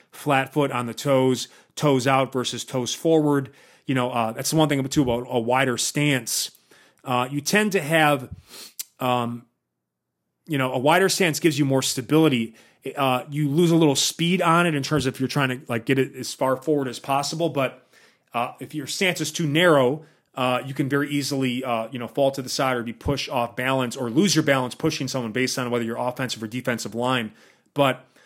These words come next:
uh, another drill they do a lot too, and, and we're, we'll be working into in our, uh, I believe our July programming for Express and Gorilla Core and Gains is, uh, sumo walks,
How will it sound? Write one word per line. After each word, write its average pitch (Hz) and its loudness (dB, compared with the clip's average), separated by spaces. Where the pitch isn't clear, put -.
uh, 131 -4
another 156 0
drill 160 2
they 147 2
do 139 2
a - 4
lot 135 2
too, 185 0
and, 139 -2
and 123 -8
we're, 143 0
we'll 135 0
be 131 -2
working 135 -2
into 131 -4
in 123 0
our, 117 0
uh, 110 -8
I - -12
believe 120 -8
our 117 -2
July 127 -2
programming 127 -4
for 117 -8
Express 123 -2
and 120 -8
Gorilla 120 -4
Core 120 -8
and 113 -10
Gains 127 -4
is, 131 -2
uh, 120 2
sumo 160 2
walks, - 2